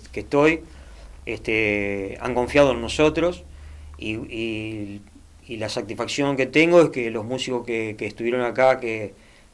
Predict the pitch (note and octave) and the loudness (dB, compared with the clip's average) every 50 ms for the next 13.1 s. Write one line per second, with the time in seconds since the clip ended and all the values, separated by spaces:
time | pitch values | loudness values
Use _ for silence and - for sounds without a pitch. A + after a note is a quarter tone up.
0 | - - G2+ G2+ G2+ G2+ - - - A2 A2+ A2+ A2+ A2+ A#2+ C3 C3 C3+ B2+ B2 | -16 -12 -10 -10 -10 -12 -14 -12 -8 -6 -2 -2 2 4 6 6 6 6 4 4
1 | A#2+ A2+ - - A2+ G2+ - A#2+ A#2+ A#2 A2 G2+ C3+ B2+ A#2 A#2 B2 A#2+ A#2+ A#2+ | 0 -2 -4 -6 -8 -6 -4 -4 -4 -4 -2 0 0 0 0 0 -2 -2 -2 -2
2 | A#2 A2+ A#2+ A2 G#2 G2 G2+ G2 F#2+ - - - - - - - - _ _ _ | -2 -2 -2 -2 -2 -4 -8 -10 -10 -14 -20 -20 -20 -20 -20 -20 -20 _ _ _
3 | - B2 - - - - C3+ C3+ C3 A#2+ B2+ G#2+ A2+ A2+ B2 C#3 D3+ D3 D3 D3 | -8 -6 -6 0 2 2 2 2 2 0 0 0 0 2 4 6 6 8 6 6
4 | B2+ - A#2+ G#2+ A2 A2+ G#2+ A2+ A2 A2+ C3 C#3 B2+ - - C3+ C#3 - - - | 4 2 0 -2 -2 -2 -2 -2 0 4 4 4 4 4 2 0 0 0 -6 -20
5 | - - - - - - - - - - - - - - - A2 A#2 C3+ D#3 D3+ | -20 -20 -20 -20 -20 -20 -20 -20 -20 -20 -20 -20 -18 -14 -8 -4 -4 -4 -4 -4
6 | - - G#2 G2 A2 A2+ - A2 G#2+ A2+ A2 A2 G#2+ - C3+ C3 C3 C3 D3 F3 | -8 -10 -6 -6 -6 -6 -4 -4 -2 0 0 0 2 4 4 6 6 4 2 0
7 | F3 - - - G#2 G2+ - B2 A#2 G#2 G#2 A2 G#2+ - B2 B2 B2+ C#3+ D#3+ - | -4 -10 -10 -10 -10 -6 -6 -6 -6 -4 -6 -6 -2 0 2 2 2 2 -2 -6
8 | - - - - - - - _ - _ - A#2 G#2 G#2 G#2+ G2+ G2 G2 G2 G2 | -10 -18 -20 -20 -20 -20 -20 _ -20 _ -10 -8 -6 -4 -2 -2 -4 -4 -6 -8
9 | - - - - - - _ - - - - - - - - - - - - - | -12 -16 -20 -20 -20 -20 _ -20 -20 -20 -20 -20 -20 -20 -20 -20 -20 -16 -10 -8
10 | A2 A2 A#2 B2 C3 C#3+ D#3 C3+ A#2 A2+ G#2+ B2+ A#2 A#2 A2+ - C#3 C#3+ C#3 C3+ | -4 2 4 4 6 6 4 2 2 -2 -2 -2 -2 -4 -2 4 6 8 8 8
11 | C3+ - A2+ A2 A2+ G#2+ - - G#2+ G#2 G#2+ A2 A2 G#2+ A#2+ B2+ A#2+ A#2+ G#2 G#2 | 6 2 -2 -6 -6 -6 -6 -6 -6 -4 -4 -6 -4 -4 -2 -2 -2 -2 -4 -4
12 | G#2+ G2 - A2 A2 A#2+ A#2+ A#2+ A2 A2 C3 C#3 D3 D3 D3 C#3 B2 A#2 G#2 G#2 | -8 -6 -6 -4 -4 -4 -4 -4 -2 2 4 6 6 6 6 4 4 2 -2 -4
13 | F#2 F#2 | -6 -6